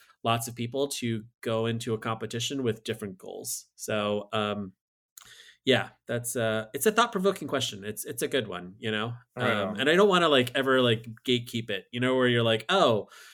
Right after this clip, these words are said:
Speaker 1: you know, like, this person's doing this for a different reason than me, so, like, they're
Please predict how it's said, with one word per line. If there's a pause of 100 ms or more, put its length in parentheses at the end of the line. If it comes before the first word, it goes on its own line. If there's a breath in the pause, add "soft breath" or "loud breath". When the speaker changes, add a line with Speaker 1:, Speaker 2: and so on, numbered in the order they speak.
(160 loud breath)
Speaker 1:
you
know,
like,
this
person's
doing
this
for
a
different
reason
than
me,
so,
like,
they're